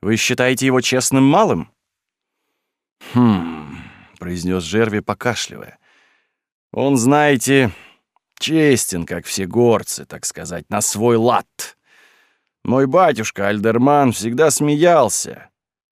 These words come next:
рассказывая, откуда взялось это выражение. Некий капитан Костлет вечно хвастался своею преданностью королю Карлу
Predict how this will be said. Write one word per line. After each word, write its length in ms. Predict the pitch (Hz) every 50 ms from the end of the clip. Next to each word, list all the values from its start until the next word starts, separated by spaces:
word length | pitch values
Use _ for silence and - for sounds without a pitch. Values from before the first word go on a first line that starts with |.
| _ -
рассказывая, 760 | - 92 92 - - - 117 117 117 107 113 117 113 113 110
откуда 380 | 107 - - 131 135 127 117 113
взялось 580 | 101 95 117 127 139 156 143 131 104 - -
это 200 | - - - 87
выражение. 880 | 87 92 90 92 92 87 78 95 92 90 90 - - - - _ _ _ _ _ _ _ _ _ _ _ _ _ _ _ _ - _ _ -
Некий 680 | - - 107 135 165 185 196 190 156 - 160 165 151 117
капитан 880 | - 143 135 - 139 135 - _ - 170 170 165 151 147 139 123 95 - _ _ _ _ _ -
Костлет 880 | - - - 214 - - - - - 101 92 87 - - - - - _ _ _ _ _ _
вечно 440 | - - - 196 180 - - 185 156
хвастался 640 | - 151 185 185 160 139 - 120 123 113 - 117 117
своею 800 | - - - 110 117 120 127 123 127 127 123 123 120 110 - _ _ _ _ _ _ _ _ _ _ _ -
преданностью 840 | - 156 170 160 147 135 110 120 113 113 110 107 - - - 113 113
королю 440 | - - 120 123 127 127 131 131 117
Карлу 600 | - - 131 139 131 113 92 80 76 - 50 -